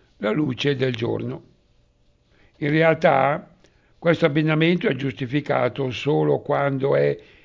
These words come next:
inserito nella definizione completa di astro del mattino,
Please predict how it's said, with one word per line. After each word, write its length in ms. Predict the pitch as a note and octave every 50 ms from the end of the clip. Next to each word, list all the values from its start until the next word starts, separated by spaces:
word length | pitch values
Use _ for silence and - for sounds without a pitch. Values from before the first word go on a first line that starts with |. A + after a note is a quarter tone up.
| _ _ _ _ -
inserito 800 | E3 F#3 F#3 - - F3 F#3 F#3 F3 F3 D#3+ D#3 D#3 D#3 D3 C#3+
nella 360 | C#3 D3+ E3+ F#3+ F#3 D#3+ D3+
definizione 840 | C#3 D3 D3+ G#2+ A#2+ D3+ D#3+ F3 E3+ D#3 - F3 F3 E3+ F3 E3 D#3
completa 580 | D#3+ - E3 E3 C3+ D#3 D3+ D#3 D#3+ D#3 E3 D3+
di 340 | C#3 C3+ C#3+ C#3+ C#3 C#3 - - _ _ _ _ _ _ -
astro 720 | C#3+ C#3 E3 E3+ D3+ - - - E3+ E3+ F3 F#3 - - -
del 400 | - C3 C3+ C3+ C#3+ D3+ D#3+ D#3 - -
mattino, 600 | C3+ C3 C3 - - - A2 G2+ G2 A#2 C#3